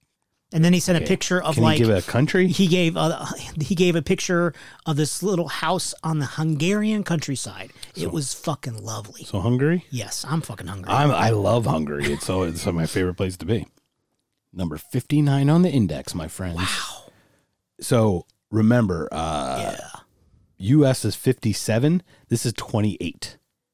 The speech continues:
Speaker 2: and change. So it's a lot less than fifteen. It's like thirty difference, almost thirty
Speaker 1: Whoa.
Speaker 2: points difference on the index. I don't know what the, once again, I,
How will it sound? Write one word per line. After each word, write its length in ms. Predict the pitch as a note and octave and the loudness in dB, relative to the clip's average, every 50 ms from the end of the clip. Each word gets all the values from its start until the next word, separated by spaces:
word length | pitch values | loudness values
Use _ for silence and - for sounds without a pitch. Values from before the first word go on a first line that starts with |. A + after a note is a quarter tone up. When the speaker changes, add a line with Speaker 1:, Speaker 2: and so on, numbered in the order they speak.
| _ _ _ _ _ _ _ _ _ _ _ _ _ _ _ _ _ _ _ _ _ _ _ _ _ _ _ - | _ _ _ _ _ _ _ _ _ _ _ _ _ _ _ _ _ _ _ _ _ _ _ _ _ _ _ -12
Speaker 2:
and 180 | F#2 F2 D2+ | -10 -8 -8
change. 440 | - - D#2 C2+ - - - - - _ _ _ | -6 -8 -8 -10 -10 -12 -16 -18 -20 _ _ _
So 300 | - - - E2+ D#2+ D#2 | -10 -8 -6 -4 -4 -6
it's 280 | D2+ D#2 - - - - _ - | -6 -8 -8 -10 -12 -10 _ -6
a 60 | E2+ | -4
lot 320 | E2+ E2+ F2 E2+ - - | -2 0 0 0 0 -2
less 280 | C#2 D2 D2 - - - | -4 -6 -6 -6 -6 -8
than 160 | - C#2+ C2+ | -8 -10 -10
fifteen. 380 | C#2 - D#2+ D2+ - - - C#2 | -10 -10 -12 -12 -10 -12 -12 -12
It's 120 | - - | -10 -10
like 140 | - - - - - - - B4 A#4+ A4+ A#4 _ _ _ | -10 -12 -12 -14 -20 -20 -20 _ _ _ _ _ _ _
thirty 520 | - G#2 G2 - - - - - - - _ _ _ - | -2 0 0 0 -2 -6 -10 -12 -16 -20 _ _ _ -12
difference, 400 | - E2 - - - - - - | -12 -12 -12 -14 -18 -18 -18 -18
almost 380 | - - - - - - - | -18 -18 -18 -18 -18 -18 -16
thirty 220 | - - - - - | -14 -14 -14 -14 -12
Speaker 1:
Whoa. 320 | - - - - - - | -12 -12 -12 -12 -12 -12
Speaker 2:
points 300 | - - - - - - | -12 -12 -12 -12 -12 -12
difference 380 | - - - - - D2+ - - | -12 -12 -12 -12 -14 -14 -14 -16
on 100 | - D#2+ | -16 -16
the 60 | - | -16
index. 420 | - D#2 D2+ - - - _ - _ _ _ _ - - - - - - - - | -14 -14 -14 -14 -16 -20 _ -20 _ _ _ _ -20 -18 -18 -16 -16 -16 -10 -2
I 100 | G2 A2 | 0 2
don't 140 | A#2+ C3 C3 | 4 6 6
know 80 | C3 B2+ | 6 6
what 120 | B2 A#2 | 6 6
the, 100 | A#2 A2 | 4 4
once 280 | G2+ G2 G#2+ A2+ A2 - | 4 2 2 2 2 2
again, 260 | A2+ G#2 G2 F2+ F2+ - | 2 2 2 2 0 0
I, 280 | F#2+ G2 G#2+ G2+ - | 0 0 0 0 0